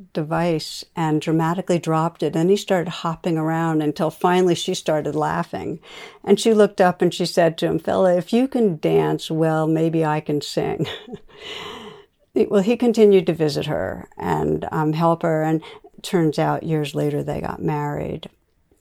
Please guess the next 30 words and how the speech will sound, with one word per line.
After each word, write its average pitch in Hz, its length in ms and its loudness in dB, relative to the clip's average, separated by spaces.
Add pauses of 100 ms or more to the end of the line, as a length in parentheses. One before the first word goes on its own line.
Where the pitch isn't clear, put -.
But 175 120 0
I 175 80 4
want 185 180 6
to 190 60 4
tell 196 180 2
you 170 160 4
about 156 220 -2
his 151 180 -6
last 160 420 -2
meeting 156 680 0
with 151 320 -2
Rachel 151 760 -2
Remen. 156 560 -2 (500)
Uh, 180 120 -2
she - 280 0
drew 214 360 2
out 175 320 -2
that 160 200 -2
drawing 151 680 -4 (480)
of 175 180 -8
the 160 80 -4
cracked 147 440 -6
vase. 151 720 -2 (720)
And 160 440 2
he 190 220 -2
said, 185 200 -2
"Oh, 196 220 2
this 175 240 -4
isn't 196 320 0
done." 170 540 -2